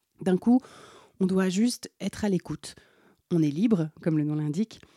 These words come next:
mais en fait, c'est pas si facile quand on a été, euh, un peu élevé à l'idée de suivre une partition. Alors, ça veut pas dire qu'il y a pas de précision, de technique, de maîtrise ou de travail, bien au contraire.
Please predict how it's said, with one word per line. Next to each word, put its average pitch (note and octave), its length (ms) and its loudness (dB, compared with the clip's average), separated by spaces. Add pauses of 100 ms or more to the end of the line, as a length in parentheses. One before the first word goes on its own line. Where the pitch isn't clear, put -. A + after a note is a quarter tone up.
(360)
mais F3+ 140 2
en - 40 -8
fait, G3+ 200 -4
c'est - 100 -6
pas F#3+ 120 -2
si - 140 -4
facile F3 400 -2
quand D#3 220 -6
on D#3+ 80 0
a D#3 80 0
été, E3+ 320 0
euh, D#3 180 -2
un D#3+ 100 -6
peu - 200 -4
élevé F#3 560 4
à E3 80 -2
l'idée E3 260 2
de - 60 -4
suivre E3 220 0
une D#3 100 2
partition. D3 500 -10 (840)
Alors, D#3 180 -2
ça - 120 -6
veut D3+ 100 -6
pas G3 100 -4
dire G3+ 200 0
qu'il - 120 -4
y - 20 2
a D#3+ 40 -6
pas F3+ 220 -2
de D#3+ 80 2
précision, F3+ 680 0
de D#3 120 0
technique, G#3 600 0
de D3+ 100 0
maîtrise F3 680 0
ou D#3+ 60 0
de C#3+ 100 2
travail, E3+ 580 -2
bien E3+ 200 2
au F3+ 80 4
contraire. G3+ 340 -2